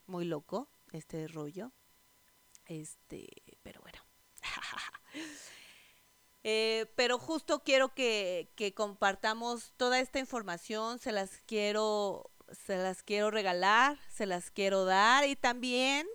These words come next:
que pongamos, eh, en tela de juicio muchas cosas. Es decir, que, miren,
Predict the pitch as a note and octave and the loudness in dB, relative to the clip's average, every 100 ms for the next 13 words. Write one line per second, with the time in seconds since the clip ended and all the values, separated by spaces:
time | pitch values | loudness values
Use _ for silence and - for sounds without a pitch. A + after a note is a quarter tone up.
0 | - B3 B3+ B3 A#3 A#3+ B3+ C4 C4+ - | -6 -4 -4 0 0 2 0 0 -2 -6
1 | - - _ G#3+ G3 F#3 F3+ F3 E3 D#3+ | -12 -16 _ -4 -2 0 -2 -4 -6 -12
2 | D#3+ - _ - G#3+ A3+ C#4+ D#4 F4+ F4+ | -20 -20 _ -10 -10 0 4 4 4 0
3 | F4+ F4 G4 F#4 G4 A#4 A4+ - G#4+ A#4 | 0 0 0 -2 -2 -2 -4 0 2 2
4 | A#4 F4 C#4+ B3+ - C#4 D4+ D4+ D4+ D4+ | 0 0 0 -2 -6 -8 -8 -8 -6 -6
5 | D4 - - - - _ _ C#4 C4 B3 | -6 -12 -20 -20 -20 _ _ -4 -2 0
6 | A#3+ A3+ G#3+ - - _ _ _ _ _ | 0 -2 -6 -12 -20 _ _ _ _ _
7 | _ - _ _ _ _ _ - G3+ F3+ | _ -20 _ _ _ _ _ -14 -10 -8
8 | D3 | -10